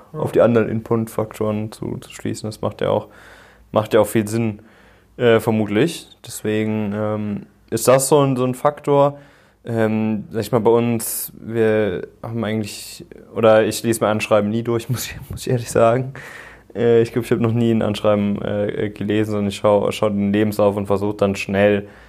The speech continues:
Speaker 2: weil bei uns haben wir es halt, halt so gemacht, dass wir relativ schnell ein kurzes, sehr kurzes Gespräch suchen von so fünfzehn bis zwanzig Minuten, für die Rolle passend, wo wir,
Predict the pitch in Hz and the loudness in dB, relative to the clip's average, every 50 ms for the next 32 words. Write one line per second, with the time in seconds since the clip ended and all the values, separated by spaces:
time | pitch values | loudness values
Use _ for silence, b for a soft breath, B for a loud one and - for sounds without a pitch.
0 | B B B B B B B B B B B B _ - 113 117 117 113 117 120 | B B B B B B B B B B B B _ 2 2 2 4 6 6 6
1 | 120 127 127 131 131 135 123 117 117 110 - 117 110 104 104 104 104 113 104 - | 6 6 4 2 2 2 4 4 4 4 4 2 2 2 -2 -6 -8 -8 -6 -4
2 | 117 110 110 110 107 107 107 104 - 113 104 101 107 107 107 110 98 - - 110 | -4 -2 0 0 0 -2 -2 -4 -4 -4 0 2 2 2 0 -2 -6 -6 -4 -2
3 | 110 107 107 107 104 104 - - 131 135 131 - 120 117 117 120 123 127 - - | 0 0 0 -2 -4 -6 0 2 2 2 2 0 -4 0 4 4 4 4 2 -2
4 | 135 127 - - - - 113 - - 110 107 110 107 - 117 110 104 110 110 104 | -2 -2 -4 -8 -10 -10 -12 -4 0 2 2 2 2 -2 -4 -6 -6 -6 -8 -6
5 | - 104 101 98 101 95 - - 127 123 123 - - - - 110 104 101 101 - | -4 -4 -4 -4 -4 -4 -2 -2 -2 -2 -4 -6 -8 -4 -2 -2 -2 -2 -4 -2
6 | - 110 104 104 104 - - 101 104 117 131 139 139 - 117 113 113 110 107 - | 0 0 0 0 -2 -4 -4 -4 -2 -2 -4 -4 -4 -4 -4 -2 -4 -4 -4 -6
7 | 110 101 101 95 101 107 110 113 107 - - 110 104 104 - - 107 104 98 - | -4 -2 2 4 6 6 6 4 2 0 0 0 0 0 -2 -6 -6 -6 -6 -6
8 | 101 101 139 98 101 101 101 98 98 | -4 -4 -4 -2 0 2 2 2 2